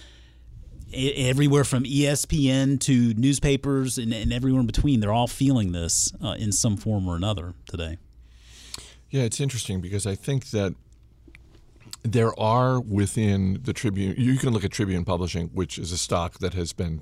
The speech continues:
Speaker 2: cut in half and then some over the past year since it got spun out from Tribune Media. And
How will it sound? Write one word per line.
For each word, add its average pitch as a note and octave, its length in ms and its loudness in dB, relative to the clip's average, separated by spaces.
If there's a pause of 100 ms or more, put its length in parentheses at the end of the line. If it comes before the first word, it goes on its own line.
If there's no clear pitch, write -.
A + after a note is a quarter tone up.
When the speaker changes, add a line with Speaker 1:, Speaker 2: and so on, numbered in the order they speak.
Speaker 2:
cut - 140 -6
in F2+ 100 -4
half E2+ 320 -4
and F2 240 -4
then F#2 160 -2
some E2 280 -4
over - 180 -6
the E2 80 -8
past E2 260 -6
year E2+ 100 -4
since E2 220 -6
it E2 80 -6
got - 180 -6
spun F2+ 300 -4
out F2 180 -4
from E2+ 160 -6
Tribune E2+ 460 -4
Media. E2+ 460 -4 (800)
And F#2+ 580 -2